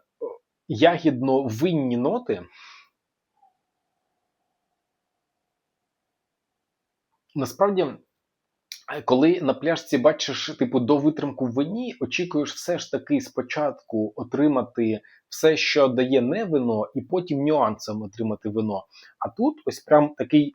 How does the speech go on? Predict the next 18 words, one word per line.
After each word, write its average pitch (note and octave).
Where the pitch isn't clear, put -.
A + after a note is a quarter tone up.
е, A2+
ягідно-винний B2+
профіль. C#3
Якби C3+
це -
правильно D3+
охарактеризувати, B2
е, A2
ось, B2
е, B2+
всі -
ми E3+
знаємо, D3
як C#3
пахне C3
суниця, -
е, G#2+
так? D#3+